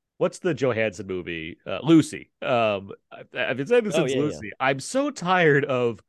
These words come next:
Speaker 1: "let's throw the mob at it" as, like, the writing theme to, like, connect things together. <laughs> As if,
Speaker 2: Uh-huh.
Speaker 1: like, there's no other way to tell this story than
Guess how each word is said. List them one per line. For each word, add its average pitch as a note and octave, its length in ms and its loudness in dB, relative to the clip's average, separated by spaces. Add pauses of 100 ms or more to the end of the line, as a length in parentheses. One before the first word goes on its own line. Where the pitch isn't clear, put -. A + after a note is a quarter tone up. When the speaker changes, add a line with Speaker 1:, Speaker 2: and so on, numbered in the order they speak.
(240)
Speaker 1:
"let's - 220 -2
throw G3+ 200 6
the D#3 120 4
mob A#2+ 400 2
at F#2 160 -4
it" E2+ 180 -10
as, A2 220 -2
like, G#2 300 -2
the G2+ 180 -4
writing G2+ 500 -2
theme A2+ 460 -8
to, G#2+ 80 -2
like, G2+ 200 -6
connect G#2+ 360 -8
things A2+ 160 -4
together. G#2+ 480 -4
<laughs> - 20 0
As D3 200 -2
if, C#3 80 -2
Speaker 2:
Uh-huh. A#2+ 100 -2
Speaker 1:
like, D#3+ 240 0 (260)
there's C#3 180 -2
no D#3+ 220 4
other E3 160 2
way D3+ 140 4
to C#3 100 0
tell C3+ 240 0
this A#2+ 180 -4
story A#2+ 340 -4
than G#2+ 240 -6